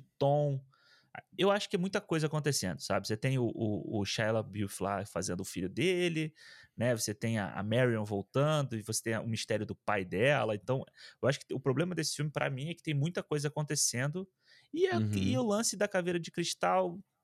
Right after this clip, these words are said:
Speaker 1: é, sabe? Que você fica assim, beleza. Você, se você para pra pensar nos outros,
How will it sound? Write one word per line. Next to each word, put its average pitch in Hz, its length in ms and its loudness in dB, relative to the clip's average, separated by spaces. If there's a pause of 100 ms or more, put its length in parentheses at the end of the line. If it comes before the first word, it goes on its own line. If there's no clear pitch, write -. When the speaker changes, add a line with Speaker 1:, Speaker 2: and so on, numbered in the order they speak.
(180)
Speaker 1:
é, 359 200 -6 (600)
sabe? 156 280 0
Que 147 100 -8
você 156 220 -2
fica 170 200 -4
assim, 160 180 -4
beleza. 190 340 2
Você, 165 160 -4
se - 120 -4
você - 120 -4
para 165 180 0
pra - 160 -14
pensar 131 240 0
nos 104 220 -2
outros, 147 420 2